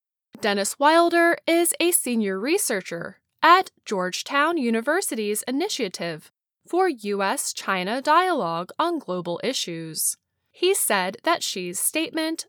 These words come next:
suggests that talks with American zoos could begin again. Wilder said, "If I'm at the National Zoo, I'm probably contacting my counterpart and saying,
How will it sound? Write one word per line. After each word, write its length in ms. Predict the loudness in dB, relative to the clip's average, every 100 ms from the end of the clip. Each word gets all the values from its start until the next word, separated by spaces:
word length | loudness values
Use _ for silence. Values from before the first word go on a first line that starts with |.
| _
suggests 760 | -8 -6 -4 0 2 2 -2 -6
that 220 | -2 -4 -4
talks 520 | 0 2 2 -2 -6 -2
with 200 | -2 0
American 580 | 0 0 -2 -4 -8
zoos 520 | -4 -2 -2 -2 -4 -6 _ _
could 160 | -6 0
begin 400 | 0 2 2 2
again. 640 | 0 -2 -2 -2 -6 -14 -20 _ _ _ _ _ _ _ _
Wilder 520 | 2 4 4 2 0
said, 500 | -2 0 0 -2 -6 -10 _ _
"If 200 | 0 0 0
I'm 320 | -2 0 -2 -2
at 220 | -2 -2
the 60 | -4
National 520 | -2 -2 -4 -10 -6
Zoo, 460 | -2 0 -2 -4 -8 _ _ _
I'm 200 | 4 4
probably 500 | 2 -2 -2 -2 -8
contacting 800 | -6 2 4 4 0 -2 -4 -8
my 140 | -6 -6
counterpart 920 | -2 0 2 0 -2 -6 -6 -8 -14 _ _ -2
and 180 | 0 0
saying, 540 | 0 0 0 -4 -6